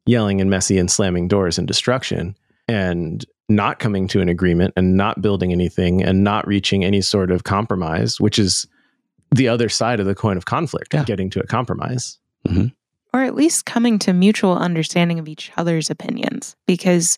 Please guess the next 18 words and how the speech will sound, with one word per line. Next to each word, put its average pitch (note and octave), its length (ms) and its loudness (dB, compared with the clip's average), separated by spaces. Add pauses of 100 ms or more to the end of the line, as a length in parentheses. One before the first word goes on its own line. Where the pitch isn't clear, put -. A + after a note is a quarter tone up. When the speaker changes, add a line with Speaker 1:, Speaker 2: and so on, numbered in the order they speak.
(520)
Speaker 3:
for G3 260 0
some G#3+ 300 0
conflicts, G#3 640 -2
there G3 240 0
might G#3 260 -2
not G#3 380 -6
be A#3+ 180 2
a F3+ 100 2
compromise, - 840 -8
but F3 220 -4
there F3 180 2
is F#3 180 0
an F3+ 200 0
ability F#3+ 480 2
to - 160 -6
create F3+ 520 2
mutual E3 460 0
respect D#3+ 640 -6